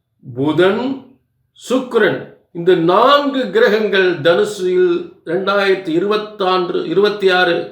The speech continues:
ரெண்டாயிரத்தி இருபத்தாறின் மிகப்பெரிய சாதனை புரிவதற்காக, பல நல்-, நல்ல யோகங்கள் உலகத்திற்கு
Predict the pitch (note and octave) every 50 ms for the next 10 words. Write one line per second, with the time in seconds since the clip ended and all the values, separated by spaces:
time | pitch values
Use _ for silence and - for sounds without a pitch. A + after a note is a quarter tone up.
0 | - - _ _ _ _ _ _ - C3+ C#3 E3+ F#3 G3 G3 F#3+ G3 A3+ C4 D4+
1 | - - - - - _ _ _ - B2+ D#3+ F#3+ A3 A3+ A#3 A3+ - A3 G#3+ G3+
2 | G3 G3 G3+ F#3+ F3 E3 F3 F3 A3 A3 G#3+ - G#3+ G#3+ A3+ A3 G3+ - - F3
3 | F#3 G3 G#3+ A3+ A3 G#3 - - F#3+ F#3+ G3 G3 F#3 F3+ F3 - F3+ F3+ F3 F3+
4 | F3 E3 D3+ - - - - - E3 F#3 F#3+ F3+ F3 E3+ F3+ G3 G3+ G3 F3+ F3+
5 | G#3+ A#3+ B3+ B3 G#3 F#3+ G3 A3+ A3+ G#3 A3+ A3 G#3+ A3 G3 F3+ - - - -
6 | - _ - D3+ E3+ A3 G#3+ A3+ G#3 - G#3+ F#3+ - G3